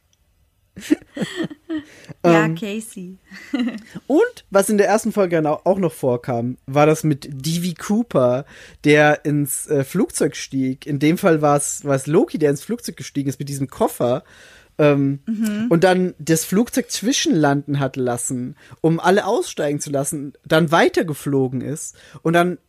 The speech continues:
Speaker 1: irgendwo abgesprungen ist mit dem Fallschirm und diesen Geldkoffer geklaut hat. Ähm,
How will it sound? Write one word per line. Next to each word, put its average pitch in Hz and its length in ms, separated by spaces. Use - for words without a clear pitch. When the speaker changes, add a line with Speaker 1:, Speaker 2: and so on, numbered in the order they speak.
Speaker 1:
irgendwo 214 880
abgesprungen 196 680
ist 190 140
mit 180 160
dem 160 100
Fallschirm 180 480
und 160 120
diesen 156 260
Geldkoffer 135 840
geklaut 117 520
hat. 135 260
Ähm, 139 380